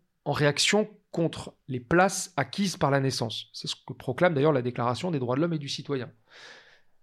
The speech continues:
Dès l'article premier, les hommes naissent et demeurent libres et égaux en droit.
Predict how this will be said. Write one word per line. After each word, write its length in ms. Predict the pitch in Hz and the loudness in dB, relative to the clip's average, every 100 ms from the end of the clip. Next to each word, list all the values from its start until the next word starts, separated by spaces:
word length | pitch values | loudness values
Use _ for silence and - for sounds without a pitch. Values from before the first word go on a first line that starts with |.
| _ _ _ | _ _ _
Dès 120 | 123 117 | -6 -4
l'article 280 | 110 117 | -6 -10
premier, 520 | - 117 123 156 190 - _ _ - | -8 -6 -2 -2 -4 -10 _ _ -4
les 200 | 127 123 | -2 0
hommes 260 | 139 156 190 _ - | -2 -4 -12 _ -4
naissent 440 | 135 143 - - - | -2 -2 -6 -8 -4
et 80 | |
demeurent 480 | 131 127 117 123 120 - | 0 0 0 -2 -4 -10
libres 400 | 117 127 127 - - | -8 -4 -6 -8 -8
et 180 | 113 113 | -4 -2
égaux 200 | 120 123 | 0 -2
en 80 | |
droit. 320 | 110 107 117 | -4 -8 -10